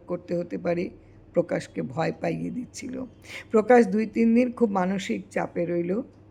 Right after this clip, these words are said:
অবশেষে তার বিবেক জেগে উঠল। সে ব্যাংক থেকে তেরো লক্ষ টাকা তুলে বন্ধুর বাড়িতে পৌঁছলো। বন্ধু স্ত্রী বাড়িতেই ছিলেন। তিনি বাচ্চাদের পাশে বসে কথা বলছিলেন। এমন সময় প্রকাশ গিয়ে তার পায়ে পড়লেন।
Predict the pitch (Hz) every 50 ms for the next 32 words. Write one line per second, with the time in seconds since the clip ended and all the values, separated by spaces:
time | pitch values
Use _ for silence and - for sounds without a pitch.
0 | - - - 170 170 190 208 - - 269 233 - - 202 190 - 196 180 170 165
1 | 165 175 175 165 190 196 208 202 185 170 180 160 165 165 165 160 160 - - 196
2 | 214 277 - - - - - - - - 196 175 165 190 180 185 196 208 190 -
3 | 233 233 - 269 285 294 294 - - 170 170 180 180 180 180 175 - - - 180
4 | - - 180 165 170 - 180 175 175 - 170 170 180 226 277 269 220 185 175 165
5 | 160 143 156 160 170 170 170 165 165 170 - - 247 370 480 - - - - -
6 | - - - - - 170 160 147 - - - - - 185 - - - - - -
7 | - - - - _ _ - - - - 220 165 190 214 214 208 226 226 - -
8 | - 220 208 185 185 170 160 156 - - 185 185 185 - 185 180 170 175 175 -
9 | - - - - - - - 202 202 202 185 185 180 175 175 - 190 180 175 180
10 | 185 180 - - - - 175 170 160 - - 185 165 - 165 160 - 226 240 -
11 | - 175 - - 156 170 175 175 - - - - 196 196 208 247 - - - -
12 | - - - 170 190 202 208 196 - 240 233 220 214 - 202 185 190 - 196 190
13 | 185 180 180 190 220 240 240 - 214 180 165 - - 170 160 156 - - - -
14 | - - - - - - 262